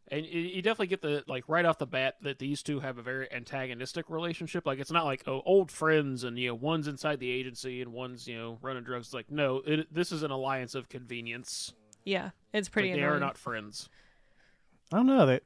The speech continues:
Speaker 3: again,
Speaker 1: No.
Speaker 3: the guy that Dick, the Dixon's guy's acts-, acting, sometimes it makes me think, well, maybe they are friends. <laughs>
Speaker 1: I get the
Speaker 3: He's
Speaker 1: feeling
Speaker 3: just so
Speaker 1: whenever,
Speaker 3: all over the
Speaker 1: I
Speaker 3: place.
Speaker 1: get the feeling whenever he was doing that, he was being sarcastic.
Speaker 2: Yeah.
Speaker 3: Yeah, okay.
Speaker 1: Yeah.
Speaker 3: Okay.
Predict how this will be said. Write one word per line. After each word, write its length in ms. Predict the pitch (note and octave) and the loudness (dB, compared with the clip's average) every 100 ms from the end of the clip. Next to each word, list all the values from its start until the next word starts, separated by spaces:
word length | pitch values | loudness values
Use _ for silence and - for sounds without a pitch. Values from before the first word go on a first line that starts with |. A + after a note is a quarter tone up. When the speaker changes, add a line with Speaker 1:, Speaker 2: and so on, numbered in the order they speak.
| _ - _ - - - | _ -20 _ -14 -10 -2
Speaker 3:
again, 400 | D#3 G#3+ E3+ B2+ | 4 8 8 8
Speaker 1:
No. 100 | B2+ | 6
Speaker 3:
the 40 | |
guy 260 | C#3 E3+ F#3+ | 10 10 10
that 200 | D3 C#3+ | 8 6
Dick, 220 | D#3 D#3+ | 4 4
the 120 | C#3 | 2
Dixon's 500 | C3 F3+ - D#3+ C#3 | 6 4 6 4 4
guy's 500 | B2 C#3 C#3 C3+ B2 - | 6 8 10 8 2 4
acts-, 400 | C#3 D3+ - - C3 - | 8 8 8 0 -2 6
acting, 460 | D3+ - A#2+ A2+ | 6 6 0 0
sometimes 460 | - D#3+ - E3 B2+ | 0 0 2 2 2
it 60 | |
makes 220 | B2+ B2 B2 | 0 0 -4
me 80 | |
think, 320 | A2+ C3 B2 - | -2 0 0 -2
well, 160 | A3 | 2
maybe 200 | A3 A3+ | 4 6
they 80 | G#3 | 6
are 120 | A3 | 6
friends. 460 | G#3+ A#2+ A2 A#2+ - | 4 2 0 0 6
<laughs> 580 | D#4 - - B3+ - - | 8 10 10 8 6 -2
Speaker 1:
I 100 | E3+ | -2
get 120 | A#3+ | 2
the 60 | - | 4
Speaker 3:
He's 80 | A#3 | 6
Speaker 1:
feeling 0 | |
Speaker 3:
just 140 | A#3+ | 10
so 60 | F#3+ | 12
Speaker 1:
whenever, 80 | F#3+ | 12
Speaker 3:
all 120 | F3+ | 12
over 80 | F#3 | 12
the 60 | E3+ | 10
Speaker 1:
I 40 | |
Speaker 3:
place. 220 | A#2+ A2+ | 6 4
Speaker 1:
get 100 | B3 | 4
the 60 | C4+ | 4
feeling 160 | B3 G3 | 4 4
whenever 240 | F#3+ F3+ | 4 4
he 100 | E3 | 0
was 120 | C#3+ | 0
doing 160 | D3+ D3 | 0 -2
that, 100 | C#3 | -2
he 80 | C#3 | -2
was 80 | B2 | 0
being 200 | C3 B2 | -2 -2
sarcastic. 680 | B2 A2+ A#2+ F#2+ - - - _ _ | -8 -6 -6 -6 -10 -18 -20 _ _
Speaker 2:
Yeah. 180 | - - | -8 -2
Speaker 3:
Yeah, 320 | D3 C#3+ C#3 | 0 2 2
okay. 400 | D#3 D#3+ C#3 C3+ A#2+ | 2 2 2 0 -4
Speaker 1:
Yeah. 440 | G2+ - - D3+ | -8 -10 -10 -8
Speaker 3:
Okay. 360 | C3+ C#3+ A#2+ | -4 -4 -4